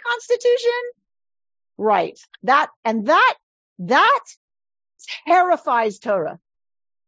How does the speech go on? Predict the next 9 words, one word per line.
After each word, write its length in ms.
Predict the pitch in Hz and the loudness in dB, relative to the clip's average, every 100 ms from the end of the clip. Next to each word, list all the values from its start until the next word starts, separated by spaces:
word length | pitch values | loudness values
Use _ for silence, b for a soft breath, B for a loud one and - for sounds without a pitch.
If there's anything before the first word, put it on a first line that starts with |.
| _ - | _ 0
That 180 | 277 320 | 2 2
is 140 | 359 | 2
a 100 | 349 | -2
terrifying 840 | - - 311 311 311 311 262 254 240 | -4 -8 0 2 2 0 -2 -2 -2
possibility 760 | 220 208 190 202 190 180 165 | -2 -2 -4 -2 -2 -2 -4
to 120 | 190 | -4
Torah. 340 | - 180 156 - b 247 | -2 0 0 -4 b -2
"V'shinantam 1000 | 311 - 254 220 247 320 381 - 381 311 | 0 0 -2 0 2 2 2 0 0 0
levanecha 760 | 220 202 269 349 370 - 415 | 0 0 2 2 2 0 0